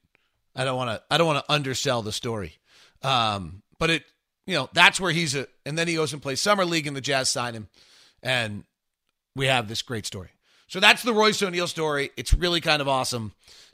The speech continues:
and deserves great accolades, and it's, you know, it's a good one to tell everyone, uh, involved because of the fact that this is, um,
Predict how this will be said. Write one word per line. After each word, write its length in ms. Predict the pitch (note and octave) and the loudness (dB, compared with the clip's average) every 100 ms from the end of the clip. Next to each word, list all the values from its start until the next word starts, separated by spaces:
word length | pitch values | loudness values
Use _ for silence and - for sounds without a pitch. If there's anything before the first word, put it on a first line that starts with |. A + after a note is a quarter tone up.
| - | -4
and 160 | C#3+ C#3+ | -2 -2
deserves 600 | C3 D#3 D#3 D3 A#2+ - | -2 0 2 0 -4 -8
great 260 | - D#3+ D3 | -6 -2 0
accolades, 640 | C3+ C3 C#3 B2+ B2+ - - | 2 0 -2 -8 -8 -10 -8
and 180 | B2 A#2 | -8 -8
it's, 240 | G#2 - | -10 -12
you 80 | F3 | -10
know, 160 | C3 F#2+ | -10 -10
it's 120 | C3+ A#2 | -12 -10
a 60 | |
good 220 | A#2+ D3 | -6 -6
one 160 | C3 B2 | -4 -8
to 60 | A2 | -6
tell 280 | C#3 B2+ | -4 -2
everyone, 540 | B2 A2+ A2+ G#2+ G2+ F2+ _ _ _ _ | -4 -8 -10 -10 -12 -16 _ _ _ _
uh, 360 | B2 A#2+ A2 G#2+ - | -2 2 2 -2 -4
involved 720 | D3 C3 C#3+ D3 B2+ A2 - - _ _ _ _ A#2+ | -8 -2 2 4 2 0 -10 -20 _ _ _ _ -12
because 340 | C3+ D3 B2+ | -6 -4 -4
of 60 | C3 | -4
the 60 | |
fact 340 | A2+ B2 A2+ - | -2 0 0 -4
that 140 | A2+ _ | -14 _
this 240 | - B2 - | -12 -10 -8
is, 380 | A#2 G2 - - _ _ _ _ _ _ _ _ | -10 -10 -12 -16 _ _ _ _ _ _ _ _
um, 560 | - A#2+ G#2+ F#2+ F2+ E2+ | -8 -4 -4 -6 -10 -16